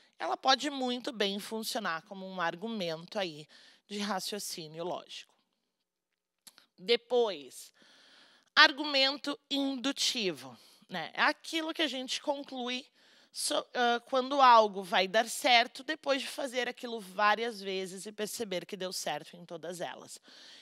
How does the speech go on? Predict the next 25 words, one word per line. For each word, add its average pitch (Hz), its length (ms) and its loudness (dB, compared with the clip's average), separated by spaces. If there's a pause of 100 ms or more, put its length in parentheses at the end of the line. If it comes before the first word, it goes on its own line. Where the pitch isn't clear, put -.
(120)
Eu - 200 -4
usei 277 280 0
aqui 285 200 0
a 277 60 2
analogia 247 520 2
do 233 120 -4
andar 233 300 4
de 214 120 -8
bicicleta, 196 1000 -2
né? 160 240 -8
Porque - 200 -8
ninguém 208 340 -4
nasceu 254 600 -2
sabendo 247 440 -4
andar 214 360 2
de 185 100 -12
bicicleta. - 760 -8 (600)
Mas 320 200 2
a 311 100 4
gente 254 360 0
anda 208 300 2
uma 202 180 0
vez 220 960 0
e 165 120 -12
funciona, 196 920 -2